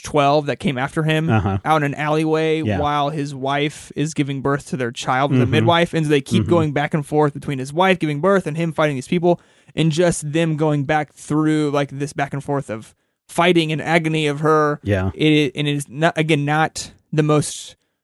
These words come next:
Speaker 1: no one's flying through the air and
Speaker 2: Yeah.
Speaker 1: bouncing off
Speaker 2: Yeah, yeah,
Speaker 1: walls
Speaker 2: yeah.
Speaker 1: and
Speaker 2: Yeah.
Speaker 1: snapping bones in this fight sequence, but
Speaker 2: Right.
Speaker 1: just the editing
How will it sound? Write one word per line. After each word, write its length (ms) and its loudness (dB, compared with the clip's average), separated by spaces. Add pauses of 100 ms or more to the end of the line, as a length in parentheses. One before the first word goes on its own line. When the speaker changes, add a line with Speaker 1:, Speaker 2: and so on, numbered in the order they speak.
(160)
Speaker 1:
no 80 0
one's 180 0
flying 440 -2
through 240 -2
the 180 0
air 220 0
and 100 -4
Speaker 2:
Yeah. 120 0
Speaker 1:
bouncing 280 0
off 140 0
Speaker 2:
Yeah, 80 -2
yeah, 40 0
Speaker 1:
walls 500 0
Speaker 2:
yeah. 40 -6
Speaker 1:
and 80 -8
Speaker 2:
Yeah. 40 -8 (100)
Speaker 1:
snapping 340 0
bones 380 0
in 80 -2
this 160 -6
fight 260 -2
sequence, 400 -4
but 120 0
Speaker 2:
Right. 140 0
Speaker 1:
just 200 0
the 180 -2
editing 600 0